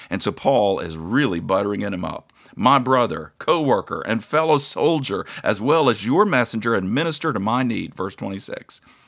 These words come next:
"Since he has been longing for all of you and was distressed because you heard that he was sick."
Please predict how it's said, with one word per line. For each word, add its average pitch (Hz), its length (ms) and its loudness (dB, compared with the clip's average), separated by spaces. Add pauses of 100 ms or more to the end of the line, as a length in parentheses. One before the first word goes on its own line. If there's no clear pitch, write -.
(240)
"Since 160 380 0
he 151 140 0
has 131 220 2
been 107 220 0
longing 113 760 0 (180)
for - 220 2
all 165 320 6
of 107 120 2
you 95 220 4
and 139 140 2
was 143 160 0
distressed 147 640 0
because 117 320 0
you 120 140 -2
heard 143 280 0
that 107 100 -2
he 104 80 -2
was 98 160 -4
sick." - 440 -6